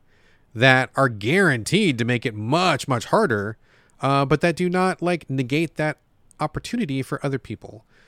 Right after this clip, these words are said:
So if you don't have the self-control to make a game harder on yourself, I just, I,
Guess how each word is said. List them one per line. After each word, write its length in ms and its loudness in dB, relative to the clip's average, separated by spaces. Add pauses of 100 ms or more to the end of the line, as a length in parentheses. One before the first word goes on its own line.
(160)
So 760 0 (140)
if 240 -6
you 180 -6 (100)
don't 280 2
have 180 0
the 80 -2
self-control 880 0
to 140 -4
make 200 -2
a 60 -2
game 220 -2
harder 360 0
on 80 0
yourself, 460 0
I 100 -2
just, 200 -2
I, 100 -2